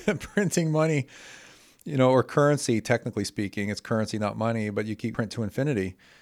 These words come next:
And you essentially inflate the dollar away, not fast, but slowly. You know, you can avoid a hyperinflation. You just inflate the dollar away over hundreds of years.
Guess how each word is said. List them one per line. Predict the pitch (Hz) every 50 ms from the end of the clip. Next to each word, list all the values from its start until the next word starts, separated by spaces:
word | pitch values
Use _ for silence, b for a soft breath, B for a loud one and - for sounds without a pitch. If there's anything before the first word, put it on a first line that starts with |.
| b b b -
And | 113 113 110 107 107 110 117
you | 113 107
essentially | 98 - 127 117 - - 120 110 110 104
inflate | 101 104 - - - 120 113 107 -
the |
dollar | 110 110 120 113 113 110 107 104
away, | 104 113 120 120 110 107
not | 104 120 117 113 - -
fast, | _ _ - 147 147 - 117 113 - -
but | - 117
slowly. | - - 143 147 147 127 101 95 95 104
You | 120 113
know, | 113 110 110 113
you | 117 123
can | - 143
avoid | 117 104 107 123 143 131
a | 107
hyperinflation. | 107 120 - - 110 101 95 - 123 139 135 - 110 101
You | 101
just | 104 117 - -
inflate | 117 - - - 113 110 117 113 - _ _ _ _ _
the | 143 139 127 123 117
dollar | 113 123 117 113 117 113 110 110
away | 107 113 117 123 127 117 110 110 110 - b b b b b b b
over | - 127 120 113 117 113 110 110 107
hundreds | - - 120 117 113 101 107
of | 101
years. | 113 127 147 147 120 110 - - -